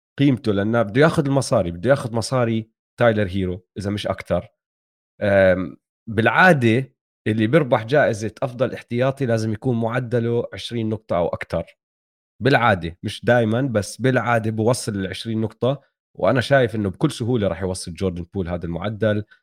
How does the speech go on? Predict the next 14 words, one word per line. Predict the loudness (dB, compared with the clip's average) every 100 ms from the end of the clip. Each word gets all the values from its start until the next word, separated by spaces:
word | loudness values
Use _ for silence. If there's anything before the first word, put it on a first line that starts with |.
| _ _ 0
فكل | 2 4 2 2
إشي | 2 2 2
هيك | 2 -2 -16 -16 _ _ 2
ظابط | 4 4 0
حواليه. | 0 0 2 0 -4 -10 _ _ _ 0
الحصان | 2 4 4 2 -2 -6 2 4 4
الأسود، | 4 0 2 4 6 6 0 -12 _ _ _ _ _ 0
لو | 2 2
بتسألني | -2 -6 2 4 6 6
قبل | 6 4 0
أسبوعين | -4 2 2 4 4 2
كان | 2 2 2
قلت | 0 2
لك | 6 6 4 0